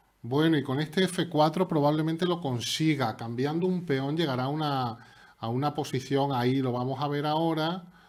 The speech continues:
Ahí lo vamos a ver ahora. Va-, vamos a ver cómo salva, cómo salva el final. Sí, parece que tablas al final. Hemos asistido en directo al sufrimiento de Vishy Anand.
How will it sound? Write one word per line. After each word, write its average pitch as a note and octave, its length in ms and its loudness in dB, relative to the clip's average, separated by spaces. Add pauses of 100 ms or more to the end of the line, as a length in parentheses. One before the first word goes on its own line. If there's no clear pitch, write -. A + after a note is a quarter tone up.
(340)
Ahí A#2 280 -2
lo B2+ 120 -4
vamos B2 240 -4
a C3+ 60 -2
ver C3+ 140 -4
ahora. C3+ 500 -2
Va-, B2 180 -6
vamos C3 340 -2
a B2+ 40 -2
ver A#2+ 280 -4
cómo D3 320 -2
salva, B2+ 600 -4 (360)
cómo C3+ 240 -4
salva A2 320 -8
el G2 80 -12
final. E2+ 400 -18
Sí, A#2 120 -8
parece A#2 340 -10
que A#2 100 -10
tablas G3+ 560 2
al F3 160 4
final. E3 580 -2 (360)
Hemos A#3 340 0
asistido B3 800 -2
en A#3 120 0
directo G3 640 4
al G#3+ 180 4
sufrimiento G3 1600 2 (440)
de F#3 240 8
Vishy A3 440 4
Anand. F#3+ 680 2